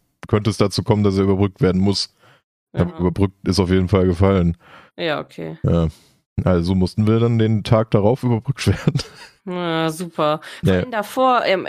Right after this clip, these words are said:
Speaker 2: der, f-, die sagen, sie haben es bestimmt schon gemerkt. Nee,
Speaker 1: Nein.
Speaker 2: eigentlich wie eine Eins.
Speaker 1: Ich wollte gerade sagen, das ist halt das, was mich am meisten abfuckt, so dieses Jahr. Sie haben bestimmt gemerkt, dass das schon irgendwie mal so ein bisschen schwach geworden ist. Immer so,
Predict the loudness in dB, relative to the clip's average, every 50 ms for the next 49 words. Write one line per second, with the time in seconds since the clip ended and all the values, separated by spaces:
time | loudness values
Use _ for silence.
0 | -6 -6 -6 -6 -6 -6 -8 -10 -14 -10 -10 -10 -8 -6 -4 -4 -4 -2 -2 -4
1 | -6 -4 -2 -2 -2 -2 -4 -6 -10 -10 -6 -4 -4 -2 -2 -4 -6 -4 -4 -2
2 | 0 -2 -2 -2 -6 -12 _ -2 0 0 2 2 2 2 2 2 0 0 -2 -2
3 | -4 -6 -6 -4 -4 -2 -2 0 0 0 0 0 -2 -2 -2 -2 0 0 2 2
4 | 2 2 2 2 0 0 0 0 2 2 2 2 2 0 0 0 0 0 0 2
5 | 2 2 4 2 2 2 2 0 0 2 2 0 0 0 0 0 0 0 0 0
6 | 0 2 2 2 4 4 2 2 0 0 0 0 0 2 2 2 2 2 2 0
7 | 0 0 0 0 0 2 2 2 2 2 0 0 0 0 0 0 2 2 2 2
8 | 2 2 2 2 2 2 0 0 0 0 0 0 0 0 0 0 -2 0 0 0
9 | 2 2 2 2 2 2 0 0 0 0 0 2 2 0 0 -2